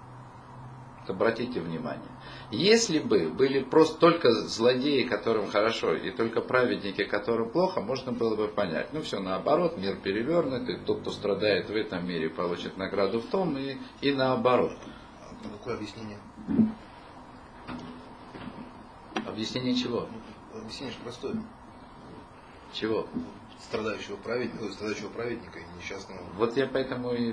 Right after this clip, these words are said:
Speaker 1: ци-, говорю, как об этом сказано в Геморе.
Speaker 2: Мгм.
Speaker 1: Там Гемора говорит, Моше Рабейну спрашивает, почему есть праведник, которому хорошо, и праведник, которому плохо.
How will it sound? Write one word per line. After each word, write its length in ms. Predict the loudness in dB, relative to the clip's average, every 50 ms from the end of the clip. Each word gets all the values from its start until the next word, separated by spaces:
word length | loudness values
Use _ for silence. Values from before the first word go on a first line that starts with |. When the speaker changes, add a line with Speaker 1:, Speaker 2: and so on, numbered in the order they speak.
| -2 -4
Speaker 1:
ци-, 140 | -8 -8 -8 -8 -10 -12 -14 -14 -14 -12 -4 0
говорю, 360 | 2 2 2 2 2 2 0
как 180 | 0 -2 -2
об 120 | -2 -2 -2
этом 220 | -4 -4 -6 -8
сказано 440 | -8 -6 -4 -2 -2 -2 -2 -4 -4
в 80 | -4 -2
Геморе. 520 | -2 -2 0 -2 -2 -4 -4 -6 -6 -8 -10
Speaker 2:
Мгм. 260 | -10 -10 -10 -6 -2
Speaker 1:
Там 240 | 0 0 0 0 0
Гемора 340 | -2 0 0 2 2 0 2
говорит, 380 | 0 0 2 2 2 0 0 0
Моше 300 | -2 -2 -2 -2 0 0
Рабейну 560 | 0 0 0 0 -2 -2 -2 -2 -4 -6 -8
спрашивает, 540 | -10 -8 -2 -2 0 0 0 -2 -4 -6 -6
почему 360 | -8 -8 -8 -8 -4 -4 -4
есть 120 | -4 -4
праведник, 540 | -4 -2 0 0 0 0 -2 -4 -6 -8 -6
которому 460 | -6 -6 -4 -2 -2 -2 -2 -2 -4
хорошо, 600 | -4 -4 -2 0 0 0 2 2 2 2 0 -2 -6 -10 -10 -12 -14 -16 -18 -14 -12
и 60 | -12 -8
праведник, 540 | -2 0 2 2 2 2 -2 -4 -6 -6
которому 540 | -6 -4 -4 -2 -2 -2 -2 -2 -4 -6 -8
плохо. 420 | -6 -4 -4 -4 -4 -4 -8 -12